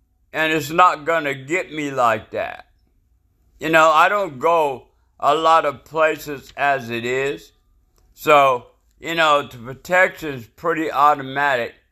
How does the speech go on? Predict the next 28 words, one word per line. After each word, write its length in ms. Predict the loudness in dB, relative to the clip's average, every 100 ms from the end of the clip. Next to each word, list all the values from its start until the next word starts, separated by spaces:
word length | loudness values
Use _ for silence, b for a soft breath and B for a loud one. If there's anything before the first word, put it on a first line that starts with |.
| _ _ _
but 200 | -4 -4
still 420 | -4 -6 2 4 4
be 280 | 0 -6
smart 540 | -6 -10 -2 2 2 0
about 340 | -2 -2 -2
what 320 | -4 -6 -6
you're 100 | -14
doing. 440 | -8 -6 -4 -6 -12 _ _ _
And 280 | 0 0 0
yeah, 460 | 2 4 4 2 -4 _ _ _
I 200 | 0 0
forgot 680 | 0 -6 -6 2 4 4 2
at 260 | -6 -8 -4
times 460 | -2 0 -2 -8 _ _ _ _ _ _
to 140 | -10 -4
raise 400 | 0 2 0 -4
the 60 |
mask. 420 | -2 2 2 0 -4
There's 200 | -12 -12
been 300 | -6 -6 -4
a 80 |
couple 400 | -6 -4 -4 -4
of 120 | -12 -2
times 400 | 0 0 0 -2
I 160 | 0
forgot, 500 | -2 -6 0 0 0
but 100 | -4
I 240 | -4 -4